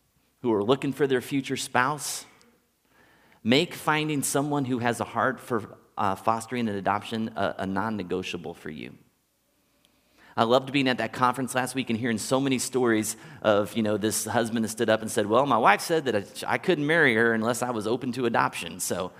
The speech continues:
it's amazing how quickly men can become open to adoption in that scenario. Make it a part of what becomes the new normal for your future family. I have this sneaky suspicion that my children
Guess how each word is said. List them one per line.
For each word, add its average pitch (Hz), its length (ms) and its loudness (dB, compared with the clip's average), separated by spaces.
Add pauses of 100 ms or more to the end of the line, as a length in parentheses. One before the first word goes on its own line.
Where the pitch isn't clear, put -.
(120)
it's - 120 -8
amazing 156 500 0
how 123 180 -2
quickly 127 460 -2
men 117 260 0
can 113 140 -4
become 107 260 -4
open 104 300 -4
to 101 100 -6
adoption 98 540 -4 (1120)
in 117 160 4
that 113 180 2
scenario. 101 680 0 (2000)
Make 135 240 2
it 170 100 4
a - 120 -2
part 147 280 2
of 120 60 -4
what 135 120 0
becomes 131 300 -2
the 113 60 2
new 113 200 2
normal 120 420 0
for - 140 -8
your 98 160 -4
future 101 340 -10
family. 98 400 -6
I 92 60 -6
have 139 200 -2
this - 280 -4 (560)
sneaky 156 440 -4
suspicion 110 680 -2
that 95 360 -4 (680)
my 123 200 2
children 113 640 -2